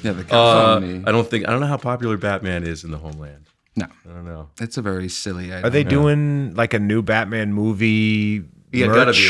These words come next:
Speaker 3: merch
Speaker 2: right? 'Cause that,
Speaker 3: fucking run
Speaker 2: isn't that
Speaker 3: or
Speaker 2: soon?
Speaker 1: Yes.
Speaker 2: With Ro-,
Speaker 3: March,
Speaker 2: with
Speaker 3: yeah.
Speaker 2: Pattinson?
Speaker 3: March eighth or something? It's
Speaker 1: Yeah,
Speaker 3: like, it's
Speaker 1: beginning
Speaker 3: like
Speaker 1: of
Speaker 3: eight
Speaker 1: March.
Speaker 3: weeks away. Whatever.
Speaker 1: Should be a good
Speaker 3: Less
Speaker 1: one.
Speaker 3: even.
Speaker 2: I'm sure
Speaker 3: I
Speaker 2: you
Speaker 3: am
Speaker 2: guys have
Speaker 3: pumped.
Speaker 2: this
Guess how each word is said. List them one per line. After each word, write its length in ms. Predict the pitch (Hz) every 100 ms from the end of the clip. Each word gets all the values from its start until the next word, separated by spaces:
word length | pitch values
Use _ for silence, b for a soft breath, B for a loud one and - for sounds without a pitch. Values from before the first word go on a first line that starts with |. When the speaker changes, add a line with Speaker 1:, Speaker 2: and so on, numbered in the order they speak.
| 113
Speaker 3:
merch 340 | 107 127 131
Speaker 2:
right? 160 | - -
'Cause 160 | 117 95
that, 100 | 131 101
Speaker 3:
fucking 160 | 127
run 240 | 120 120 127
Speaker 2:
isn't 120 | 143
that 160 | 170 170
Speaker 3:
or 20 |
Speaker 2:
soon? 360 | - 175 190
Speaker 1:
Yes. 300 | 190 180 -
Speaker 2:
With 100 | 156 120
Ro-, 100 | 104
Speaker 3:
March, 200 | - 110
Speaker 2:
with 120 | 107
Speaker 3:
yeah. 120 | 104
Speaker 2:
Pattinson? 200 | 156 160
Speaker 3:
March 600 | 131 139 170 160 - - 95
eighth 420 | 110 151 180 -
or 80 | 165
something? 560 | 180 175 175 170 165 - _ _ _ _
It's 80 | 113
Speaker 1:
Yeah, 60 |
Speaker 3:
like, 40 | 107
it's 60 |
Speaker 1:
beginning 340 | 110 113 175 143
Speaker 3:
like 100 | 147
Speaker 1:
of 40 |
Speaker 3:
eight 40 | 131
Speaker 1:
March. 60 | 101
Speaker 3:
weeks 240 | 95 -
away. 320 | 85 65 78 b b b b b _ -
Whatever. 260 | 95 82
Speaker 1:
Should 120 | 107 110
be 100 | 135
a 40 |
good 200 | 147 196
Speaker 3:
Less 260 | 123 90 92
Speaker 1:
one. 80 |
Speaker 3:
even. 200 | 92 82 - b b b b b b _ _ -
Speaker 2:
I'm 60 |
sure 80 | 107
Speaker 3:
I 180 | 127 135 143
Speaker 2:
you 80 | 139
Speaker 3:
am 60 |
Speaker 2:
guys 120 | 92 -
have 100 | 104
Speaker 3:
pumped. 140 | 87
Speaker 2:
this 240 | 87 -